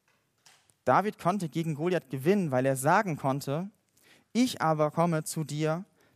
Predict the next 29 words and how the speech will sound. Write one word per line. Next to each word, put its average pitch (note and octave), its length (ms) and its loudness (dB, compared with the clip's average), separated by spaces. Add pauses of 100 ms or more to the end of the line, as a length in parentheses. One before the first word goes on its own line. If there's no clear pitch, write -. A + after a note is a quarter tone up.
mit C#3 160 -4
dem C3+ 180 0
Namen D3+ 320 2
des - 260 -6
Herrn, C#3+ 440 -2 (100)
der C#3 100 -6
Herrscher." A#2+ 600 -4 (1500)
David D3 400 -2
wusste, C#3 560 -2
wer C3 300 0
wirklich C3+ 420 -4
der A#2+ 140 -6
Herr, B2 380 -8
der A#2 100 -8
Herrscher A#2+ 540 -8
ist. - 180 -18
Er A#2+ 200 -2
wusste D3+ 420 0
wirklich, E3 420 0 (300)
wer D#3+ 240 2
die C#3+ 100 0
Macht C#3+ 460 -4
hat, C#3 180 -6
wer D3 140 4
die D3+ 100 -4
Kraft - 540 -2
hat, D3 240 0 (480)
diesen D3+ 260 -2
Riesen C3+ 480 -4